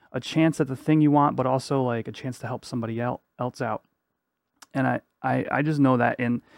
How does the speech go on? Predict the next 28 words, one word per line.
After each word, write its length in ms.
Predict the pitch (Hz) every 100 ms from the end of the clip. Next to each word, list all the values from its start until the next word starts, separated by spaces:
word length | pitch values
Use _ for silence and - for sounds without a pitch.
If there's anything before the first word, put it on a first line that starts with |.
| - -
we 140 | 131
have 140 | 160 156
a 40 |
static 460 | 131 - 131 156 131
group. 300 | 120 107 131 -
Uh, 160 | 131 -
you 200 | 147 123
guys, 200 | 131 123
I 80 | 113
don't 120 | 127
know 40 | 123
if 120 | 113
you 60 | 117
guys 120 | 107
know 80 | 113
this. 120 | 110
I 40 |
don't 80 | 120
know 80 | 107
if 60 |
we've 120 | 110 -
talked 220 | 117 101
about 220 | 110 110
it 100 | -
here 100 | 123
on 60 | 113
the 60 |
podcast, 460 | 123 117 113 110